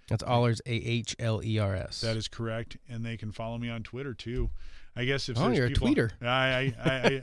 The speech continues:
Speaker 2: I
Speaker 1: <laughs>
Speaker 2: tweet, too.
Speaker 1: Nice.
Speaker 2: I'm getting pretty good at it.
Speaker 1: <laughs> Well, I appreciate you coming in. Um, come back.
Speaker 2: Well, anytime.
Speaker 1: I mean, I, this is fun. I, I mean, this,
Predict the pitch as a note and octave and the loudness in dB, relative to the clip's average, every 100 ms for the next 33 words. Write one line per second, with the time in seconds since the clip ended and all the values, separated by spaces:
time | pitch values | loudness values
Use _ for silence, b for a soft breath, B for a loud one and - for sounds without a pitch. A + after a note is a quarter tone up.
0 | C3 C3 D#3 D3+ C3 - C#3+ A#2 G#2 B2 | -4 -4 -2 -4 -4 -4 -2 -2 -4 -8
1 | - - - - _ C#3 D3 A#3+ F#3+ G3 | -10 -14 -14 -16 _ -8 -6 -4 -4 -4
2 | G3+ D#3+ E3+ B2+ G2 D#2+ D#2 G2+ G2+ C3+ | -4 -4 -4 -4 -8 -12 -12 -8 0 0
3 | - - - - - _ _ _ B B | 0 -10 -10 -10 -16 _ _ _ B B
4 | - E3 F3+ A3 G3+ G3+ F#3 D3+ D3+ D3 | 4 6 8 10 10 10 6 4 4 4
5 | C#3 C#3 C#3 B2+ B2 A#2 - _ _ _ | 4 2 0 0 0 -2 -6 _ _ _
6 | _ _ _ _ _ - A3 G#3+ F3+ - | _ _ _ _ _ -4 0 2 2 -2
7 | _ _ _ _ _ - D3+ A#2+ D3+ E3+ | _ _ _ _ _ -10 -8 -6 -6 -4
8 | E3 F3+ B2 B2 C3+ C3 C3 C3 C3 - | -4 -4 -2 2 4 6 6 4 2 0
9 | C#3+ C#3+ G#2+ G#2 G#2+ - - G#2+ G2+ G#2 | 0 2 2 2 0 -4 -4 -2 0 0
10 | - | -2